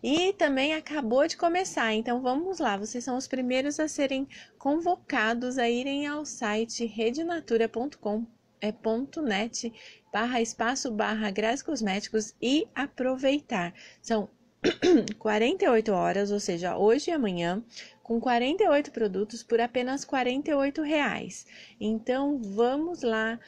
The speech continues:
vamos aproveitar muito. Essa promoção foi um sucesso ano passado.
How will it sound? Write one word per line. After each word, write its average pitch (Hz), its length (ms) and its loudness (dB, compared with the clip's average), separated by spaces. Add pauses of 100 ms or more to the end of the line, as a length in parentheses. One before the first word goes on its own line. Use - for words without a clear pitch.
(260)
vamos 262 340 2
aproveitar 254 640 0
muito. 226 880 0 (380)
Essa 240 240 -2
promoção 247 420 -2
foi 262 220 -4
um 277 60 0
sucesso 262 720 -2
ano 226 240 2
passado. 196 800 -4